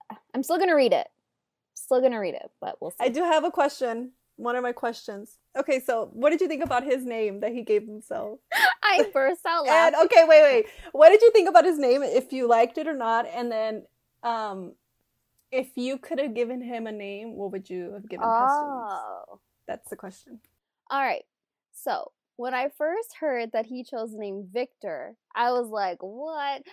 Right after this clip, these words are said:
Speaker 1: And this is no insult to anyone named Victor. I just didn't think it was a name, you know, he would have and one that he would choose for himself until he explained the meaning behind it. And he's known as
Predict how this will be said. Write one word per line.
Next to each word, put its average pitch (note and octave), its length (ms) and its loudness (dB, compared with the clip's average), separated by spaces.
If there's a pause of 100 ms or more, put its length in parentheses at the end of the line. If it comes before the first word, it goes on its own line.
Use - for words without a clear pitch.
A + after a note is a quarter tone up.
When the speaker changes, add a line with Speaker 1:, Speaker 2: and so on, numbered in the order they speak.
Speaker 1:
And D#4 120 -2
this G#4 60 0
is C5+ 220 -2
no D#4+ 200 -2
insult C#4+ 320 -6
to A#3+ 60 -8
anyone A3+ 280 -10
named G3+ 260 -12
Victor. F#3+ 420 -12
I A#3+ 160 -2
just D#4 200 -6 (100)
didn't D#4 300 -6
think C4+ 220 -6
it A#3+ 80 -2
was A3+ 160 -6
a A3+ 60 -4
name, A3+ 440 -8 (420)
you A#3+ 140 -6
know, G3+ 440 -4 (1300)
he F4+ 360 0
would A4+ 140 2 (240)
have A#3 220 0
and C#4 400 -4
one C4 280 0
that F4+ 120 -2
he E4+ 120 0
would G4+ 120 -4
choose F4+ 240 -6
for F#4+ 80 -10
himself F4 500 -6
until C4+ 920 -4 (300)
he C#4+ 160 -6
explained C#4 800 -8
the A#3+ 100 -10
meaning A3+ 440 -12
behind F#3 500 -16
it. - 180 -16 (400)
And C4 100 -8
he's C#4 300 -6
known B3 300 -6
as G#3+ 280 -8